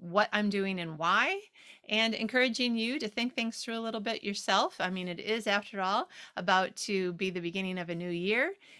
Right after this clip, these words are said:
And maybe there are things in your life where you're like, "You know what? I really like this, but I don't have enough of that in my life."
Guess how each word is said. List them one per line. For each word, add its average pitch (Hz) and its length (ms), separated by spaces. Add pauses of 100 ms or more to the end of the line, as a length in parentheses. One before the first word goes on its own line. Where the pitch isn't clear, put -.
And 277 380
maybe 285 300
there 277 200
are 269 60
things 277 280
in 262 120
your 285 160
life 202 300
where 202 100
you're 196 80
like, 190 260
"You 208 80
know 220 140
what? 233 260 (420)
I 196 140
really 233 380
like 185 300
this, 392 420 (260)
but 196 100
I 208 120
don't 240 100
have 226 180
enough 202 280
of 165 200
that 233 420
in 175 140
my 156 140
life." - 420